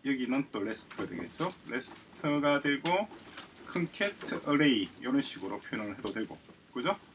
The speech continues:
요것도 한 가지 방법이고, 어, 또 다른 방식은 뭐가 있나요? 요거 그냥, 음, 그렇죠. 레스트랑, 어, 요걸 하나 그냥 하나 만들어 버리죠.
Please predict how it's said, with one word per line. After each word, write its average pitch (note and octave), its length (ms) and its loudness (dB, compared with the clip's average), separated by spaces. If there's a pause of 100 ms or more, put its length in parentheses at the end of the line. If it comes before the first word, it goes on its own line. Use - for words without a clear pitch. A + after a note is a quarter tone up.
(300)
요것도 F#3+ 260 2
한 F3+ 120 4
가지 F3+ 180 6
방법이고, E3 880 4 (520)
어, D3+ 360 4
또 E3+ 140 -2
다른 E3+ 280 6
방식은 C3 800 2 (100)
뭐가 G2+ 240 -2
있나요? G#2 360 2 (240)
요거 A#2+ 160 -4
그냥, A#2+ 300 -2 (1200)
음, A2+ 500 -4 (760)
그렇죠. D#3+ 320 0
레스트랑, C#3+ 1400 4 (460)
어, F#2 180 -4
요걸 E3 180 4
하나 F#3 200 2
그냥 D3+ 280 4 (220)
하나 E3 140 2
만들어 C#3+ 320 4
버리죠. F#2+ 280 -2